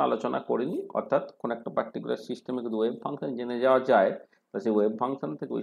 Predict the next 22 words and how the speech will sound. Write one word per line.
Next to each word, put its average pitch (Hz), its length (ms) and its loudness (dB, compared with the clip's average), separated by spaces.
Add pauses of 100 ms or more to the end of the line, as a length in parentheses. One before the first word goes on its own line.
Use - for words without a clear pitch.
সিস্টেমের 117 380 -10
সমস্ত 110 260 -4 (120)
প্রপার্টিগুলো 110 440 0 (100)
কেমন 104 180 2 (100)
করে 123 200 0
বের 107 120 0 (100)
করা 120 160 4 (180)
যায়, 98 200 8 (520)
সেটা 117 220 0
এখনো 113 180 0 (100)
পড়া 92 220 4
হয়নি। 107 320 -4
সেটা - 240 0
আমরা 98 160 4 (600)
ওই 110 140 0
যে 104 140 2
আমরা 101 180 0 (280)
বিভিন্ন 107 260 -2
রকমের 107 300 0
simple 107 280 -2
অ্যাপ্লিকেশনসগুলো 120 760 -2
পড়বো, - 220 -6